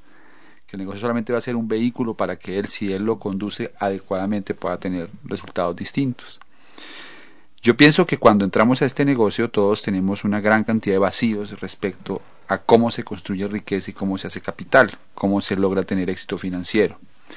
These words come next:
Y al no tener ese conocimiento y tener esa información correcta,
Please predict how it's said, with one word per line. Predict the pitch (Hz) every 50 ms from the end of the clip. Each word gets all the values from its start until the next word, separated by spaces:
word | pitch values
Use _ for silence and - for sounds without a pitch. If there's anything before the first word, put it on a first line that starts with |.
| - - - - - - - - - - - - - - - - - - -
Y | 120 120 117 117 117 117 113 113 110 107 107 107 104 101 87 - - - - - - -
al | 113 110 113
no | 117 113
tener | - 143 139 143 143
ese | 147 143 151
conocimiento | - 143 127 117 107 - 113 113 113 113 110 107
y | -
tener | - 117 110
esa | 110 117
información | 127 117 - 127 113 107 98 - - 110 104 104
correcta, | 101 - 123 123 123 127 107 - - - 120 131